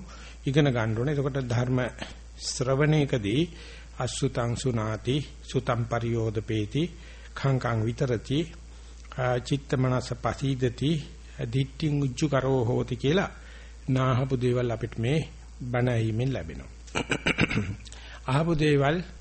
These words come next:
ගුණ වෙනවා. යම් යම් දේවල් පිළිබඳව සැක තිබුණා නම්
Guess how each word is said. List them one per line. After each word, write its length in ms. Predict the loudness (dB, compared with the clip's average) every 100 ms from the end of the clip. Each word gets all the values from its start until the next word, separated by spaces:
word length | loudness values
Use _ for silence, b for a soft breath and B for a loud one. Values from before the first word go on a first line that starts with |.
| -10
ගුණ 260 | 2 6 8
වෙනවා. 440 | 6 4 0 0 0 -4 -16 -18 -18 B B B B
යම් 240 | 2 4 6
යම් 160 | 4 4
දේවල් 340 | 4 4 4
පිළිබඳව 540 | 2 0 2 2 2 0
සැක 260 | -2 -2 -4
තිබුණා 360 | -2 -2 0
නම් 140 | 0